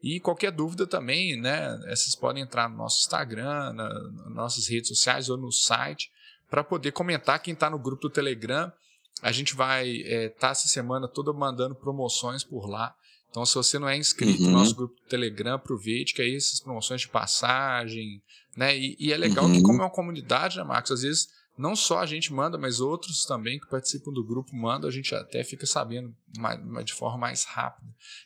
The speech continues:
Speaker 1: Então, acho que
Speaker 2: Com
Speaker 1: não,
Speaker 2: certeza.
Speaker 1: né, não, não perca essa oportunidade e sempre com muita responsabilidade, pensando aí,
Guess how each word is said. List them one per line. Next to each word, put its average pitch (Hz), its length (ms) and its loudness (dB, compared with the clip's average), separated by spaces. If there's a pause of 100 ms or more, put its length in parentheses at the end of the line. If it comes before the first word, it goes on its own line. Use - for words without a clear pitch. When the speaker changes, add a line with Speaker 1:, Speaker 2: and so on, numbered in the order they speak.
Speaker 1:
Então, 131 200 0
acho 143 200 0
que 165 300 0
Speaker 2:
Com - 80 2
Speaker 1:
não, 104 100 12
Speaker 2:
certeza. 107 460 10
Speaker 1:
né, 123 180 4
não, 170 220 -2
não 156 160 -2
perca 147 260 -2
essa 151 140 0
oportunidade 160 840 -2 (300)
e 190 80 -4
sempre 180 360 2
com 180 100 -4
muita 156 280 0
responsabilidade, 135 920 0
pensando 127 500 0
aí, 131 280 -4